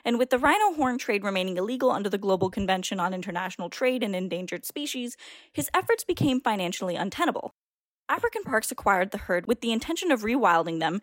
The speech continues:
and anticipates the semi-wild rhinos will adapt well in their new environments. If they don't, I hear Disney's Animal Kingdom Lodge offers some lovely accommodations this time of year.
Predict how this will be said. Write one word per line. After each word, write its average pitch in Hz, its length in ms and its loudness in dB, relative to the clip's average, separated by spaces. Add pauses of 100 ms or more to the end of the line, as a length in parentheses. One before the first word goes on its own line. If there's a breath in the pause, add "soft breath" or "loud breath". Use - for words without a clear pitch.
(280 loud breath)
and 262 160 4
anticipates 349 580 -2
the 247 120 -2
semi-wild 277 720 2
rhinos 170 380 -4
will 175 140 -2
adapt 190 280 -4
well 302 240 2
in 185 100 -4
their 185 120 -6
new 170 160 -8
environments. 202 640 -2 (480 loud breath)
If 240 180 4
they 254 140 6
don't, 233 260 4
I 214 120 2
hear 220 200 4
Disney's 214 360 0
Animal 190 260 0
Kingdom 175 320 -4
Lodge 175 300 0
offers 170 280 -8
some 185 200 -6
lovely 190 360 0
accommodations - 720 -8
this - 140 -14
time - 240 -10
of - 100 -14
year. - 300 -8